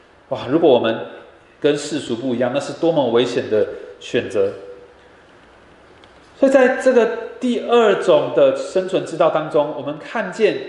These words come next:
他们以色列人想要解决自己的问题。你可能会说，“这个安心啦，这很多问题我们本来就找别人解决嘛，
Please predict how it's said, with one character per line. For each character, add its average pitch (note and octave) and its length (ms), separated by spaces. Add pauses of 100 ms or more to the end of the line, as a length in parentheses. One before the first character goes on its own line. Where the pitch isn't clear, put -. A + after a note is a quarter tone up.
他 F#3+ 120
们 E3 180 (160)
以 D3+ 120
色 G3+ 140
列 G3 120
人 C#3 140
想 D3+ 200
要 E3 100
解 B2+ 260
决 A#2+ 200
自 B2 160
己 B2+ 100
的 A2 140
问 C3 200
题。 F#2 260 (840)
你 A2 80
可 G#2+ 80
能 G#2+ 120
会 B2+ 100
说 B2+ 680
，“这 - 60
个 F3+ 140
安 F3 120
心 F#3+ 220
啦， C3+ 420
这 C#3+ 80
很 - 160
多 F3 120
问 G3 160
题 C3 120
我 B2 80
们 A#2 140
本 A#2+ 100
来 A2+ 80
就 A2+ 100
找 A2+ 220
别 A#2+ 120
人 B2+ 180
解 C3 160
决 B2 180
嘛， C3 440